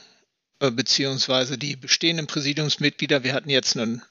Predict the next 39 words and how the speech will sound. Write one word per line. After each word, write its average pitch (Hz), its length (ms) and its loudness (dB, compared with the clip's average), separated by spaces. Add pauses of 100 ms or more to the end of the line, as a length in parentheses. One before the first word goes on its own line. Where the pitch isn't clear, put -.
(100)
Neuwahl, 156 640 0
wo 135 120 -6
dann 123 160 -4
die 117 100 -2
Hälfte 147 340 2
ausgetauscht 151 800 0
wurde. 147 420 2 (540)
Äh, 135 120 -8
das 117 160 2
heißt, 123 240 2
vier 151 460 0 (160)
gingen 143 260 2
sozusagen 131 580 0
in 127 140 -4
wohlverdiente 143 640 0
Rente 190 460 0 (420)
und 139 120 -6
vier 156 180 2
mussten 139 320 0
neu 147 200 2
gesucht 165 460 -4
werden. 151 520 0 (880)
Und 147 460 0
da 135 120 2
schaut 156 300 0
man 147 180 -6
tatsächlich, 139 600 0
welche 131 220 0
Kompetenzen 143 680 0
brauchen 151 420 0
wir 156 200 2
im 135 140 -6
Rechtsbereich, 131 720 0
im 151 120 -6
Immobilienbereich, 139 1120 2
im 185 80 -2
Finanzbereich 131 840 0
oder 131 200 0
ähnliches 135 540 0